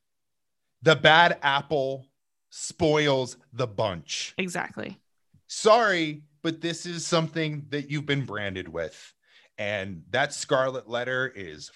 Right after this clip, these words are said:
Speaker 1: front and center on your chest. And if you want it to go away, then f-, do something about it.
Speaker 2: Yeah. It's, it, and it, the problem is, I feel like we can't say anything that people haven't heard. And the people who are not bothered by this are probably going to continue to not be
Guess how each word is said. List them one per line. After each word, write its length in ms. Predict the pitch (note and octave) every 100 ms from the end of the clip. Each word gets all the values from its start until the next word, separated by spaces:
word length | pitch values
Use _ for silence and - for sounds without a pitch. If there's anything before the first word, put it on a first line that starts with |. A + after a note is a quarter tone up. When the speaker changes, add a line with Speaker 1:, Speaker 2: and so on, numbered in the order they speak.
| _ -
Speaker 1:
front 220 | D#3+ D3+
and 80 | C#3
center 360 | - C3+ C3+
on 140 | C3+ B2
your 100 | A#2
chest. 480 | - B2 B2+ - G#2+
And 120 | F#2+
if 160 | -
you 140 | A2+ D#3
want 220 | C#3+ C#3
it 140 | B2
to 80 | -
go 160 | C3 B2+
away, 440 | A#2+ A#2+ B2 C3 - _
then 120 | A2
f-, 180 | F#2 - -
do 200 | A2 A2
something 420 | G#2 F2+ F2 E2+
about 280 | E2 D#2 D#2
it. 240 | - - _ _ _
Speaker 2:
Yeah. 220 | - - F#3+ _ _
It's, 180 | G#3 G3+ -
it, 220 | A#3+ A3 -
and 120 | C4
it, 120 | B3+
the 80 | A#3+
problem 340 | - C4 A#3+
is, 160 | G3+ G3+
I 80 | G3
feel 140 | A3+
like 100 | G#3
we 100 | G#3
can't 280 | G3+ F#3+ G#3
say 160 | F#3 F3+
anything 400 | F3+ F#3+ F3 E3+
that 160 | E3
people 280 | - F#3 F#3
haven't 200 | F#3 -
heard. 440 | F#3 E3+ D#3 D#3 - _ _ _ _ _ _
And 180 | F#3 F3
the 60 | F3+
people 340 | G#3 G3 G3
who 320 | G3+ F#3+ F#3+
are 120 | F3+
not 260 | F3 F3+ G3
bothered 360 | F3 F3+ F3 E3
by 180 | E3+
this 360 | E3 E3+ F3+ -
are 160 | F#3 F3+
probably 460 | - E3+ F3+ F3+
going 180 | F3+ F3
to 140 | F3 F3+ - _
continue 440 | A3+ G#3+ A3+ B3
to 80 | G#3+
not 180 | F3+
be 60 | F3